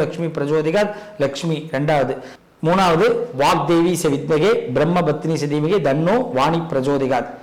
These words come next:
இந்த மூணு காயத்ரி மந்திரத்தை கார்த்தால நூத்தி எட்டு தடவை, சாயர்ச்ச நூத்தி எட்டு தடவை சொல்லுங்க. நிச்சயமா சொல்றேன், ஒரு வில் பவர் கிடைக்கும். சாயரிச்ச நீங்க <clears throat> ஒன்பது நாளும் ஒரு குத்து விளக்கு பூஜை அவசியம், ஒன்பது நாளும்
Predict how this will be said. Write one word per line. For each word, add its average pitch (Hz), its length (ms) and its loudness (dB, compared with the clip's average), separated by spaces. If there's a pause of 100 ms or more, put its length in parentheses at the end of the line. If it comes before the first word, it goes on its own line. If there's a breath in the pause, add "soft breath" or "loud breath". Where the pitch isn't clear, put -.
(460 loud breath)
இந்த 127 100 -2 (120)
மூணு 254 300 4 (140)
காயத்ரி 202 480 2
மந்திரத்தை 156 420 0 (480)
கார்த்தால 156 440 0
நூத்தி 160 220 0
எட்டு 143 120 -4
தடவை, 160 260 2
சாயர்ச்ச 139 340 0
நூத்தி 139 180 -4
எட்டு 127 140 -8
தடவை 151 220 -2
சொல்லுங்க. 127 260 -4 (600 loud breath)
நிச்சயமா 190 480 0 (100)
சொல்றேன், 165 300 2
ஒரு 135 140 0
வில் 170 280 0
பவர் 156 280 0
கிடைக்கும். 143 420 0 (440 loud breath)
சாயரிச்ச 165 560 0 (760)
நீங்க 185 200 -4 (300)
<clears throat> 156 520 0
ஒன்பது 175 400 2
நாளும் 180 300 2 (840)
ஒரு 135 140 0
குத்து 165 320 -2
விளக்கு 123 320 -2
பூஜை 117 220 -4 (1000)
அவசியம், 160 480 -2
ஒன்பது 131 260 -4
நாளும் 175 240 -2